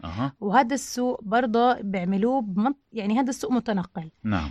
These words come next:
Speaker 2: يوم الجمعة بيكون بمنطقة معينة، يوم السبت بيكون بمكان تاني بسموه سوق السبت، وبعدين برضه بيوم التاني بسموه سوق التلاتة. نفس ال-، نفس البضاعة ونفس الناس، بس بنتقلوا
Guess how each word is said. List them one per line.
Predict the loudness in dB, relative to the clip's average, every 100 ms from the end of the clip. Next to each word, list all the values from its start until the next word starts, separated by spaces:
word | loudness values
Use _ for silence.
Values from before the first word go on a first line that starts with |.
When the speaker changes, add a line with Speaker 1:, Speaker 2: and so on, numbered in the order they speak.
| _
Speaker 2:
يوم | -2 2 4
الجمعة | 4 4 2 2
بيكون | 0 -2 -2 0
بمنطقة | 2 0 -2 -4
معينة، | -4 -2 -2 -2 -2 -4 _ _ _
يوم | 4 6 6
السبت | 0 0 0 0
بيكون | -8 0 4
بمكان | 4 4 2 0
تاني | 2 2 2
بسموه | 0 0 2 0
سوق | -2 -8
السبت، | -8 4 4 4 _ -8
وبعدين | -4 0 2 2
برضه | 2 -2
بيوم | 0 4 4
التاني | 4 4 6 6 4
بسموه | 0 -4 -2 0 2
سوق | 2 0
التلاتة. | 0 4 6 6 4 -12 _ _ _ -6
نفس | 2 2 2 -4
ال-، | 0
نفس | 0 0 -4
البضاعة | -2 4 8 10 8
ونفس | 8 4 2 -2
الناس، | 0 2 4 6 6 6 2 0
بس | 0 0 0
بنتقلوا | -2 4 4 4 2 -2